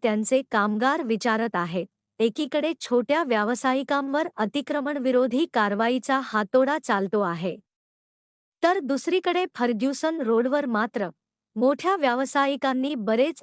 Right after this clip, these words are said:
अवैधरित्या साइड मार्जिनमध्ये अतिक्रमण केलेले आहे, परंतु त्यावर मात्र अतिक्रमण विरोधी पथकाकडून कारवाईची हिंमत होत नाही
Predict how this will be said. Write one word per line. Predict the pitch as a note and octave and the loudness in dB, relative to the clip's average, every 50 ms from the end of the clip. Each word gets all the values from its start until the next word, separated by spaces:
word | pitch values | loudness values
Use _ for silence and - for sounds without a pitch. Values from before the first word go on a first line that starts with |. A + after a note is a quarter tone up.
| _ - | _ -4
अवैधरित्या | A3 A#3 B3+ B3+ C4+ A3 C4 C4 D#4+ - - D4+ D#4 D#4+ | -2 0 0 0 0 0 -2 -4 -4 -4 -2 -2 -2 -2
साइड | - - B3 A3+ A#3 C4+ C#4 C4 B3 | -2 -2 -2 0 0 -2 -4 -4 -4
मार्जिनमध्ये | A3+ G#3 G3 G3+ G#3 G3+ G3+ C#4+ D#4 D4+ C4 G#3+ G#3 G3 A3+ C#4 E4 - - | -2 -2 0 -2 -2 -2 -4 -4 -4 -2 -2 -2 -2 0 0 -2 -2 -4 -4
अतिक्रमण | - A3+ - - C#4+ - C#4 C4+ C4 B3+ C#4+ D4+ C4 - | -4 -4 -2 -2 -4 -2 -2 -2 -2 -2 -4 -6 -2 0
केलेले | A#3+ G#3 G3 G3 G3 G3+ G3+ | 0 0 0 0 -2 -2 -2
आहे, | G3 E3+ E3+ D#3 E3+ F3+ - - _ _ _ _ _ _ _ _ _ _ _ _ _ _ _ _ _ _ _ - | -2 -2 -4 -6 -8 -10 -10 -12 _ _ _ _ _ _ _ _ _ _ _ _ _ _ _ _ _ _ _ 2
परंतु | C4+ C#4 D4 E4 F4 E4+ - G4+ G#4 F#4 | 2 2 2 2 0 2 2 2 2 2
त्यावर | - D4 C4 C4+ C#4 E4 E4+ | 2 2 2 4 2 0 0
मात्र | C#4+ B3 A3+ A#3+ B3+ - C#4+ D4+ D4 - - | 2 2 2 2 2 0 -2 -2 -2 -2 -2
अतिक्रमण | A3 G#3 - C#4+ - - C#4 C4 B3 C4 B3+ | -4 -2 -2 -4 -4 -2 -2 0 0 0 0
विरोधी | B3+ A#3+ B3+ B3+ B3+ C4+ A3+ B3 C#4 E4+ - _ - | 2 2 2 4 4 2 2 2 0 0 -2 _ -2
पथकाकडून | A#3 A3 - - - D#4+ E4+ - F4+ F4 E4+ F4+ F#4 F4+ - | -2 -2 -2 -2 -2 -2 0 0 0 -2 -2 -2 -4 -4 0
कारवाईची | - A#3 A3 A3 A3+ A#3+ A#3 B3+ C4 B3+ - C4+ C#4 C4+ | 0 0 2 2 2 0 2 0 0 -2 -2 -4 -4 -4
हिंमत | - - A#3+ A3+ A#3 C4 E4+ - _ | -2 -2 -2 -2 0 -2 -2 -4 _
होत | - - B3 C4 C#4+ _ - | -4 0 0 0 0 _ -2
नाही | B3+ A#3 A#3 A3 A#3+ D#4 | -2 -2 0 0 -2 -2